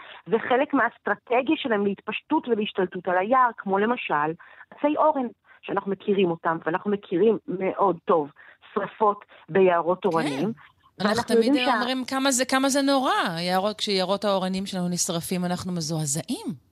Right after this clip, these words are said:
Speaker 1: זה באמת נורא, אבל זו חלק מאסטרטגיית הקיום של הצמח. הרבה צמחים עושים את זה, הרבה עצים עושים את זה, למשל,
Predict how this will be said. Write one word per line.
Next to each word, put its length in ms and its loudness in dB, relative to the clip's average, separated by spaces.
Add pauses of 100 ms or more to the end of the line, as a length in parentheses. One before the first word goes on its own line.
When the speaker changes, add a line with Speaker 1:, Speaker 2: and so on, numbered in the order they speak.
(100)
Speaker 1:
זה 220 0
באמת 540 0
נורא, 280 4 (300)
אבל 300 0
זו 100 4
חלק 360 -2
מאסטרטגיית 680 0
הקיום 360 0
של 120 -2
הצמח. 340 -2
הרבה 220 -2 (120)
צמחים 280 0
עושים 300 -2
את 40 -4
זה, 100 0
הרבה 160 0
עצים 260 -2
עושים 320 -2
את 40 0
זה, 100 0
למשל, 400 0